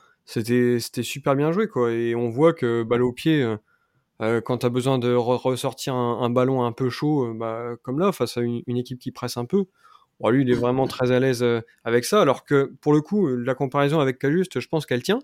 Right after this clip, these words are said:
Speaker 1: Mais, euh, Cajuste, euh, j'étais jamais serein. Euh, parce que, euh, trois fois sur quatre, il, il va te faire un,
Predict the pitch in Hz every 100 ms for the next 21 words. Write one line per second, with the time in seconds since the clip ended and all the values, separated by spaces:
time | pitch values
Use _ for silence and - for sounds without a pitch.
0 | _ _ _ - _ _ _ 120 123 131
1 | 131 131 131 135 131 135 - - 143 185
2 | 220 - 139 123 131 143 131 156 151 165
3 | 175 - _ _ _ _ _ 120 120 110
4 | 131 - 135 135 135 131 135 135 135 139
5 | - - 160 175 165 165 190 185 - 131
6 | 131 127 123 123 135 127 - 143 135 135